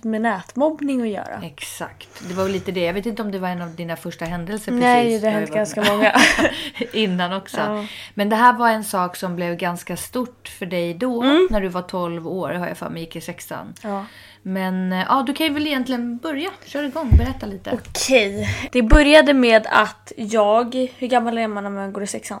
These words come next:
Speaker 2: Tolv.
Speaker 1: Tolv. När jag var tolv år så, um, var jag ny i en klass. Eh, och jag kände några elever redan innan, för vi hade gått i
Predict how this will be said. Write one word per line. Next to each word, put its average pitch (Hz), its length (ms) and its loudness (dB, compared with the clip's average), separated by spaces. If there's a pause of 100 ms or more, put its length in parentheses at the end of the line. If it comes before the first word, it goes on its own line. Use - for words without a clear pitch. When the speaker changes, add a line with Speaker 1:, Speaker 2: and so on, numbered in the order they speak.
(100)
Speaker 2:
Tolv. - 240 -10 (220)
Speaker 1:
Tolv. - 240 -4 (520)
När 254 100 2
jag 285 60 8
var 294 80 6
tolv 285 380 2
år 277 280 8 (1120)
så, 262 640 4
um, 233 560 8
var 240 120 2
jag 226 160 4
ny 214 100 2
i 214 120 0
en 208 160 -2
klass. - 600 4 (480)
Eh, 220 360 4
och 220 160 2
jag 240 160 6
kände 240 320 6
några 214 320 2
elever 208 340 2
redan 202 260 0
innan, 226 340 2
för 208 60 -10
vi 202 80 2
hade 196 160 2
gått 190 240 -6
i 190 340 -4